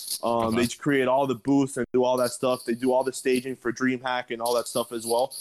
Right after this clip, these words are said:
Speaker 1: T T G, the Trade Group, um, great people, love those guys. Um, we ended up, um, they ended up being local to Dallas. They had an office there and all that. So it was just super easy to get them out there, have a meeting, show them space.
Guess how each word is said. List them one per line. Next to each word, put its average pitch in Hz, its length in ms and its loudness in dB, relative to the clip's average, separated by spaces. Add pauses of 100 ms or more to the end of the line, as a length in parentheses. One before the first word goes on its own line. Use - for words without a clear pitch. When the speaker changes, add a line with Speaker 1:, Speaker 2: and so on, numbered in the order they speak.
(260)
Speaker 1:
T 156 160 2
T 135 220 2
G, 143 300 2 (120)
the 120 80 0
Trade 131 320 0
Group, 147 220 2 (120)
um, 120 260 0
great 135 280 -2
people, 131 340 2
love 120 160 0
those 123 180 -2
guys. 127 400 0 (480)
Um, 110 720 -2 (120)
we 131 180 2
ended 139 220 0
up, 139 220 2 (240)
um, 123 240 0
they 135 120 0
ended 160 180 0
up 143 160 0
being 143 220 -2
local 143 320 0
to 123 60 -2
Dallas. 123 500 -2 (600)
They 120 80 -6
had 120 100 -2
an 117 100 -4
office 135 380 -2
there 127 200 -2
and 123 80 -4
all 117 160 0
that. 120 320 -2
So 127 100 -4
it 120 40 0
was 117 120 -2
just - 240 -8
super 143 320 2
easy 131 260 2
to 123 60 0
get 117 180 0
them 120 140 0
out 139 200 0
there, 131 100 0
have 123 160 0
a 113 60 -6
meeting, 131 320 -8
show 120 180 -2
them 117 60 -2 (260)
space. 139 500 2